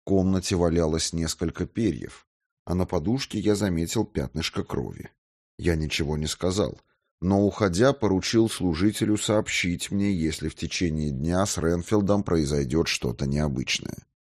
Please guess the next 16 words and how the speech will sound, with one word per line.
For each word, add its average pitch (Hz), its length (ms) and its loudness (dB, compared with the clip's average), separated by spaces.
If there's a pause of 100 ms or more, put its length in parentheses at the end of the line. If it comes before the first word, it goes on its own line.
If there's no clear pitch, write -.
(680)
Одиннадцать 104 680 2
часов - 420 0
утра. - 380 -4 (800)
Только 107 280 4
что 90 200 -2
ко 87 140 0
мне 87 200 2
зашел 80 380 0
служитель, 85 680 -2
который 87 420 0
сообщил, 101 600 2
что - 260 0
Ренфилду 95 640 2
было 82 300 2
очень 92 480 -2
плохо. 95 520 0